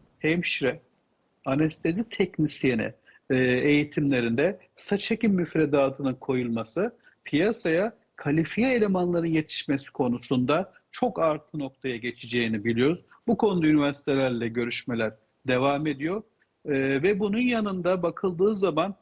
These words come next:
e, doktorların eğitimlerini gerçekten, e, özellikle tıp fakültelerinde bile gerekirse sa-, e, saç ekim konusunda deneyiminin artırılması konusunda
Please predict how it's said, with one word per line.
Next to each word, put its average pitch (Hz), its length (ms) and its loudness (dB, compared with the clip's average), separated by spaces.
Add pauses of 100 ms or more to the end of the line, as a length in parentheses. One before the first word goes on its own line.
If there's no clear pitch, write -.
(440)
e, 139 260 0
doktorların 190 800 0
eğitimlerini 175 680 0
gerçekten, 175 720 0 (360)
e, 139 60 -2 (400)
özellikle 160 840 2
tıp - 240 -6
fakültelerinde 156 880 2
bile 117 280 0 (180)
gerekirse 143 460 -2
sa-, 147 440 0 (240)
e, 123 160 0
saç - 280 -2
ekim 170 280 0
konusunda 156 460 0
deneyiminin 151 440 2
artırılması 147 640 -2
konusunda 151 760 -2